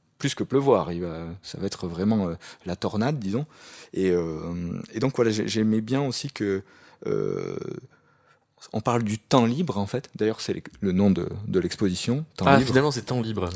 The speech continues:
Speaker 1: Oui,
Speaker 2: C'est
Speaker 1: c'est
Speaker 2: pas,
Speaker 1: Temps libre.
Speaker 2: euh, comme on avait dit tout à l'heure, euh.
Speaker 1: J'ai changé de nom ?
Speaker 2: Non, non, non, mais vous aviez validé, euh, étape particulière.
Speaker 1: Ah oui, oui, d'accord. Mais, euh, bon, ça, c'était le,
Speaker 2: Oui.
Speaker 1: bon, étape particulière, c'était pas mal. Mais bon, ça peut être re-,
Speaker 2: D'accord.
Speaker 1: renommé ou
Speaker 2: Temps libre.
Speaker 1: sous-titré,
Speaker 2: Donc,
Speaker 1: Temps
Speaker 2: Temps
Speaker 1: libre,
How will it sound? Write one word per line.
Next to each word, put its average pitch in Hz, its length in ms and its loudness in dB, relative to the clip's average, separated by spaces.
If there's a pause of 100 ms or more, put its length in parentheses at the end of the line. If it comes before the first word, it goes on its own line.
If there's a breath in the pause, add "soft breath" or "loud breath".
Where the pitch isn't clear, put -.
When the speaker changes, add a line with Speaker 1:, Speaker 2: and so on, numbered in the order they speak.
Speaker 1:
Oui, 107 80 2
Speaker 2:
C'est 95 60 2
Speaker 1:
c'est 107 100 -4
Speaker 2:
pas, 113 100 4
Speaker 1:
Temps 113 140 4
libre. 101 40 4 (120)
Speaker 2:
euh, 98 40 -4
comme 98 180 -6
on 101 120 -2
avait 98 120 -4
dit 98 140 -10
tout - 200 -12
à 101 60 -4
l'heure, 107 240 -6
euh. 98 120 -6 (200)
Speaker 1:
J'ai 127 140 -4
changé 135 240 0
de 135 60 -4
nom ? 156 140 -2 (560 loud breath)
Speaker 2:
Non, 147 100 0
non, 156 80 2
non, 147 120 4
mais 180 80 2
vous 131 140 2
aviez 120 200 4
validé, 123 400 0
euh, 113 260 4
étape 123 220 -2
particulière. 104 600 -6 (120)
Speaker 1:
Ah 151 160 0
oui, 175 160 2
oui, 165 200 0
d'accord. 113 340 2
Mais, 110 240 6
euh, 90 420 4
bon, 101 220 0 (140)
ça, - 140 -6
c'était 107 240 -2
le, 87 220 2 (260 loud breath)
Speaker 2:
Oui. 110 120 0 (180)
Speaker 1:
bon, - 140 -6 (120)
étape 123 200 0
particulière, 135 500 -2
c'était - 220 -2
pas 98 140 -2
mal. 98 160 -6 (100)
Mais 85 160 -2
bon, 104 220 -2
ça 123 160 -2
peut 139 100 2
être - 180 -2
re-, 143 180 2
Speaker 2:
D'accord. 117 200 2
Speaker 1:
renommé 120 420 4 (100)
ou 131 80 -6
Speaker 2:
Temps 143 120 0
libre. 123 100 0
Speaker 1:
sous-titré, 156 340 2
Speaker 2:
Donc, 123 80 -2
Speaker 1:
Temps 131 120 4
Speaker 2:
Temps 135 160 8
Speaker 1:
libre, - 20 6